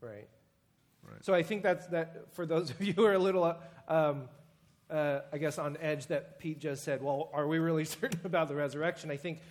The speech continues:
Speaker 1: i-, if we're, uh, because th-, this would be something maybe where, um, I would push a little bit on, um, but to know that that can live in this place,
Speaker 2: Right.
Speaker 1: I think is more of what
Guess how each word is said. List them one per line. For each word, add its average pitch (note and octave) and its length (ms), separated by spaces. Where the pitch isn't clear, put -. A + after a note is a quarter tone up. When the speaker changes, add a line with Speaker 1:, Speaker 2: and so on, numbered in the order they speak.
Speaker 1:
i-, F3+ 180
if F3 260
we're, E3+ 380
uh, F3+ 60
because E3 400
th-, F3+ 160
this F3 180
would F#3+ 120
be E3 140
something E3 360
maybe D3 180
where, C3 340
um, C3 340
I D3 100
would C#3+ 180
push E3 240
a D#3+ 60
little C3 200
bit B2 160
on, A#2+ 220
um, C3+ 280
but D#3 420
to E3 200
know F3 340
that D#3 300
that D#3+ 260
can C#3 260
live F3 280
in D#3 140
this A#2 220
place, - 560
Speaker 2:
Right. - 160
Speaker 1:
I C#3+ 120
think C#3+ 220
is B2 140
more D3+ 440
of B2+ 140
what C#3 220